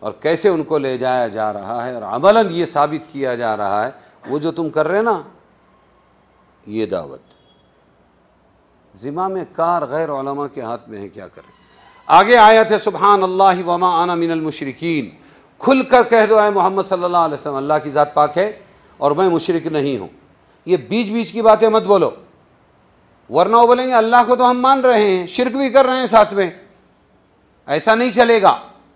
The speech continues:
हाँ, या बंदे खुदा बन या बंदे ज़माना,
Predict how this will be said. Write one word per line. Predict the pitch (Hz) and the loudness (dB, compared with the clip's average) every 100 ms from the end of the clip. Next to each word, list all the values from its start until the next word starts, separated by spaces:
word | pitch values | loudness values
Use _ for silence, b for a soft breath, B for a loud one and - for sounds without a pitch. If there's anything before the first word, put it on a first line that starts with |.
| _ _ _ _ _ _ - | _ _ _ _ _ _ 0
हाँ, | 175 151 - - _ _ _ _ - | 2 2 -2 -18 _ _ _ _ -4
या | 139 151 | 0 2
बंदे | 147 240 233 226 220 | 2 2 4 4 2
खुदा | 190 202 240 | 2 6 6
बन | 262 277 277 - _ _ _ 143 | 6 2 -2 -14 _ _ _ 4
या | 220 | 6
बंदे | 247 247 226 226 214 | 6 4 4 6 6
ज़माना, | 190 233 160 120 | 6 6 4 0